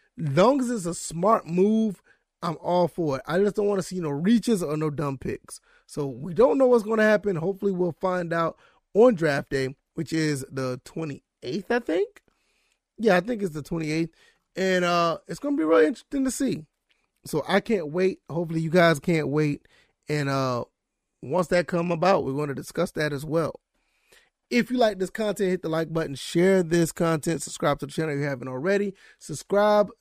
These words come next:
to the podcast avenues. Give me a five-star rating if you don't mind.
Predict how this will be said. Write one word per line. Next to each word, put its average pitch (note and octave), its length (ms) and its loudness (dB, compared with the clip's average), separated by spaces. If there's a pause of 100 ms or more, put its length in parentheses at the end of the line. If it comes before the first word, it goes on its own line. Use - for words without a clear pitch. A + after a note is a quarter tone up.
to G3+ 240 -2
the E3+ 100 -2
podcast F#3 640 0
avenues. F3 480 -2 (260)
Give G#3+ 140 0
me A3 100 4
a F3+ 80 4
five-star E3 580 2
rating C#3+ 420 -4
if C3 140 -8
you D3+ 80 -8
don't A#2+ 220 -6
mind. D#3+ 460 0